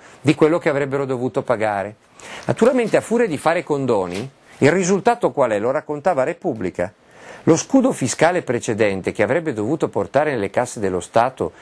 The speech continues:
decine di miliardi di euro, così ci era stato annunciato, e sono stati poi messi a bilancio in previsione di incassare chissà che cosa, quanti soldi ha fruttato? Ha fruttato due miliardi di euro.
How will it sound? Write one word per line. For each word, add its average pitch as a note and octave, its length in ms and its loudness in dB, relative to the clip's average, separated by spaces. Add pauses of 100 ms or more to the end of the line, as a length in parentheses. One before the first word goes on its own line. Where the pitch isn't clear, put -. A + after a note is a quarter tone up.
decine D3+ 520 0
di G2 120 -2
miliardi G2 500 0
di F#2+ 160 0
euro, F2 300 0
così F2 280 -6
ci - 120 -2
era D#2+ 120 0
stato G2+ 300 0
annunciato, E2 720 -2 (140)
e F2+ 100 -4
sono F3+ 200 2
stati D#3+ 300 0
poi D#3 160 0
messi G#2 300 -2
a - 40 0
bilancio E2+ 680 -4 (1000)
in G2+ 180 0
previsione A2 640 0
di F#2+ 180 -4
incassare G2 540 0
chissà G2 320 -4
che G2+ 160 -4
cosa, E2+ 480 -2 (280)
quanti C#4 300 2
soldi A#2+ 380 2
ha G2+ 40 2
fruttato? G2 720 -2 (540)
Ha E3 100 2
fruttato G3 600 2
due E3+ 240 2
miliardi A2 600 0
di G2+ 140 -2
euro. E2 380 -4